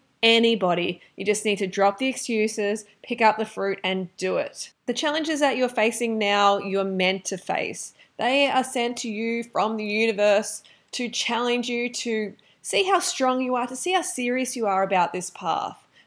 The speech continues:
Okay, they're meant to build your character. If you didn't have those challenges, if you just got the results like a fad diet, then you wouldn't learn anything. You wouldn't instill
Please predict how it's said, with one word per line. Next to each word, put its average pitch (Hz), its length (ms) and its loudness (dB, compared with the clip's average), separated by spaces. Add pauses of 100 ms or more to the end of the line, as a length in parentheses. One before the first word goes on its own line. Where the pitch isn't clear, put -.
Okay, 330 220 -2
they're 339 200 0
meant 370 240 -4
to 359 140 -4
build 311 380 -4
your 294 140 2
character. 311 840 -4 (360)
If 269 140 -8
you 339 140 0
didn't 370 160 0
have 311 180 0
those 311 240 4
challenges, 285 520 -2 (140)
if 277 140 -4
you 311 80 4
just 330 160 -4
got 285 120 0
the 277 60 0
results 240 540 0 (160)
like 220 200 2
a 208 40 -2
fad 220 340 4
diet, 208 420 4 (180)
then 208 160 0
you 220 180 2
wouldn't 214 280 2
learn 190 360 2
anything. 175 800 -4 (240)
You 220 160 -2
wouldn't 269 240 0
instill 233 520 2